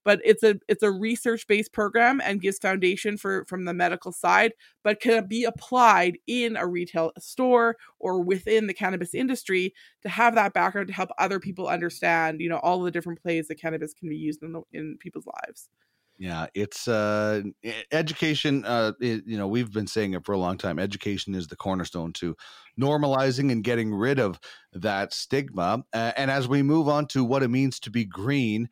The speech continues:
Speaker 2: we're talking organic. And, and this is, or, you know, the word organic, whether you're talking about cannabis or you're talking about food, uh, has become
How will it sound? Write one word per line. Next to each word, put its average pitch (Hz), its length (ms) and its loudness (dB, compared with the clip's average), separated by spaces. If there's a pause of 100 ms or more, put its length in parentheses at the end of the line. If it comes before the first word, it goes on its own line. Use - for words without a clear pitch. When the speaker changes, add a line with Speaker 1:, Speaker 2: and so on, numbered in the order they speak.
(340)
Speaker 2:
we're 147 120 2
talking 269 320 0
organic. 92 680 -2
And, 113 200 -4
and 139 120 -2
this 247 160 0
is, 381 260 0 (100)
or, 165 220 0
you 185 80 0
know, 160 160 2 (240)
the 160 100 4
word 214 440 2 (100)
organic, 131 720 -2
whether 104 140 0
you're 107 100 2
talking 131 240 -2
about 101 240 -2
cannabis 175 640 0 (300)
or 120 100 0
you're 101 100 -2
talking 123 260 -2
about 101 220 -4
food, 185 680 2 (280)
uh, 117 200 2
has 151 220 2
become 185 480 0